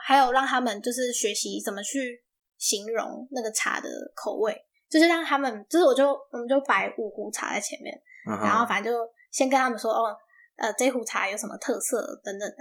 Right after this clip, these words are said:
Speaker 1: 那让他们喝，然后让他们写下来说，哦，我觉得这壶茶可能是什么，原因是什么，这样。
Speaker 2: 哦，所以就是有点结合在地的文化，然后你用，
Speaker 1: 对。
Speaker 2: 你用这个活动的方式让他们去，呃，用英文来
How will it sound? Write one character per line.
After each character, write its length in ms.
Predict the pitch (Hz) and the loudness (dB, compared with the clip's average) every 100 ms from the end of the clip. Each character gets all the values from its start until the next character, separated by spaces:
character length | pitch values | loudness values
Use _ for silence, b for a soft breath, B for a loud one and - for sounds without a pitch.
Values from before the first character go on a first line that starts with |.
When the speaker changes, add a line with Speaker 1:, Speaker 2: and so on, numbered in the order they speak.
| - | -6
Speaker 1:
那 220 | 240 226 226 - | -2 -2 -2 2
让 160 | 269 | 4
他 80 | 254 | 4
们 140 | 226 202 | 0 -4
喝， 420 | - 202 196 233 | -4 -4 -4 -2
然 120 | 202 | 2
后 120 | 226 254 | 2 4
让 140 | 269 | 4
他 100 | 254 | 2
们 120 | 240 | 0
写 220 | 233 214 | 0 0
下 160 | - 233 | 0 0
来 60 | 208 | 0
说， 120 | 220 | 0
哦， 300 | 226 202 - - | 0 0 -4 -10
我 100 | 196 | -8
觉 120 | 202 | -6
得 80 | 202 | -4
这 160 | 247 | -2
壶 100 | 240 | -2
茶 160 | 214 202 | -2 -4
可 180 | - 208 | -6 -10
能 120 | 202 | -10
是 100 | 247 | -6
什 160 | 226 247 | -6 -6
么， 200 | - - _ _ _ - | -12 -20 _ _ _ -10
原 260 | 214 196 | -2 -2
因 140 | 208 233 | -2 -2
是 120 | 233 | -4
什 120 | - | -8
么， 120 | - - | -14 -18
这 80 | - | -18
样。 100 | - - | -14 -2
Speaker 2:
哦， 220 | 104 107 | 2 2
所 80 | 139 | 2
以 80 | |
就 60 | 135 | 2
是 80 | 139 | 4
有 60 | |
点 260 | 131 120 104 | 4 4 2
结 300 | - 107 117 | 2 2 2
合 520 | 117 95 92 92 101 - _ | 2 0 0 -2 -6 -14 _
在 260 | 151 117 | 6 6
地 180 | 107 117 | 6 2
的 100 | 101 | 2
文 260 | 95 87 90 | 2 -2 -2
化， 380 | 110 98 78 69 - _ _ _ _ | 2 4 2 -4 -16 _ _ _ _
然 180 | 95 98 | 2 4
后 100 | 104 | 4
你 180 | 104 101 | 4 2
用， 240 | 107 107 | 0 0
Speaker 1:
对。 80 | 98 | -2
Speaker 2:
你 180 | 104 101 | -2 -2
用 220 | 98 117 | 0 0
这 120 | 110 113 | 0 0
个 160 | 101 | 0
活 200 | - 95 | 0 0
动 140 | 101 101 | 0 -2
的 100 | 92 | -2
方 280 | - 92 | -2 -2
式 240 | 92 - 95 | -2 -4 -2
让 140 | 98 | 0
他 100 | 95 | 0
们 180 | 95 90 | -2 -4
去， 380 | 87 104 95 87 - B B B | -6 -4 -2 -4 -10 B B B
呃， 240 | 104 92 | -2 2
用 180 | 104 107 | 0 0
英 220 | 107 104 | -2 0
文 160 | 95 90 | 0 0
来 180 | 80 | -2